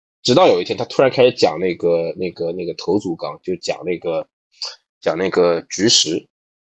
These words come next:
啊，然后他的标题是《末日支配者》，玩克苏鲁梗的时候他就开始火了，因为他立了个人设，是一个很中二的，然后演，讲起来的时候非常的带有饱满的情绪，用，要玩大量的这个克苏鲁梗的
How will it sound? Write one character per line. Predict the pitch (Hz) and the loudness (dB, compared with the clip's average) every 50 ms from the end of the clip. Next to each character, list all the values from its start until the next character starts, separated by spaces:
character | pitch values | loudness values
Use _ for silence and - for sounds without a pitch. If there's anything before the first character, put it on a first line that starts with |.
| - - - _ _ - - | -20 -20 -20 _ _ -12 -12
啊， | 90 82 - _ _ _ _ _ | -12 -12 -12 _ _ _ _ _
然 | - 104 110 | 0 2 2
后 | 107 | 2
他 | 104 - 139 | 2 2 0
的 | 131 117 | 2 4
标 | - 131 143 | 6 6 6
题 | 139 - - 101 | 4 2 0 0
是 | - - 107 | 0 0 2
《末 | 120 151 139 120 104 | 4 6 6 6 6
日 | 95 92 | 4 0
支 | - - 110 | -2 -2 -2
配 | - - 104 | 0 2 0
者》， | - - - - _ _ | 0 0 -4 -12 _ _
玩 | - 85 92 - | -2 -2 0 0
克 | - - 131 | 0 0 0
苏 | - - 123 | 0 2 2
鲁 | 123 127 | 2 2
梗 | - 98 80 | 2 0 -2
的 | 73 71 | -4 -8
时 | - - | -14 -14
候 | - - - - _ | -16 -18 -20 -14 _
他 | - | -8
就 | 85 87 | -6 -6
开 | - - 95 | -6 -4 -4
始 | 85 87 | -6 -6
火 | - - - - - | -6 -8 -10 -12 -12
了， | - | -6
因 | - 104 | -6 -6
为 | 101 | -2
他 | - 117 113 107 - _ _ | 2 2 2 2 0 _ _
立 | - 120 117 | -4 -2 -2
了 | 101 95 | -2 -2
个 | - 90 | -2 -4
人 | 82 80 71 78 85 | -6 -6 -8 -8 -4
设， | - 110 90 - | -2 -2 -2 -2
是 | - - - 98 | -6 -8 -6 -6
一 | 95 - | -6 0
个 | - 101 95 - _ _ _ _ _ _ - | 0 0 0 0 _ _ _ _ _ _ -12
很 | - - - 120 90 82 80 82 | -8 -2 0 0 0 0 -2 0
中 | - 120 120 131 147 | 2 4 4 6 6
二 | 143 156 131 104 92 87 | 6 6 4 4 2 0
的， | - - 80 | -2 -6 -6
然 | 82 92 | -6 -6
后 | 98 92 | -6 -4
演， | 87 90 92 110 117 - _ _ | -2 -2 -2 -2 -4 -6 _ _
讲 | - - 87 - - | -6 0 2 2 2
起 | - - | 2 0
来 | 82 80 85 | -2 -4 -2
的 | 90 90 - | -4 -4 -4
时 | - 87 | -4 -4
候 | 92 90 | -4 -4
非 | 85 - - 156 165 165 | -4 0 2 4 4 4
常 | - - 87 85 87 | 2 0 -4 -6 -6
的 | 85 87 87 | -6 -4 -2
带 | - 101 | 0 0
有 | 95 90 82 - - | 0 0 -2 -4 -2
饱 | - 92 101 127 | 0 2 4 4
满 | 143 104 90 | 4 2 0
的 | 82 82 82 | -4 -6 -8
情 | - - - 85 87 | -10 -12 -12 -12 -10
绪， | 90 - - 95 90 - - - _ _ _ | -10 -8 -8 -8 -10 -10 -14 -20 _ _ _
用， | 131 113 104 98 - _ _ | 0 0 0 0 -4 _ _
要 | - 123 120 120 - - | 2 2 2 2 0 -2
玩 | 98 95 92 107 127 | 0 2 2 4 4
大 | - 175 143 127 | 4 2 4 4
量 | 120 110 101 92 | 4 4 4 2
的 | 92 90 | 0 -2
这 | - 92 87 | -2 -2 -4
个 | - - 90 82 | -2 -4 -6 -6
克 | - - - 107 | -2 -2 -2 -2
苏 | - - 117 | -2 0 0
鲁 | 107 104 104 | 0 0 0
梗 | - - 78 78 71 | 0 -2 -4 -4 -8
的 | 71 64 - | -12 -14 -12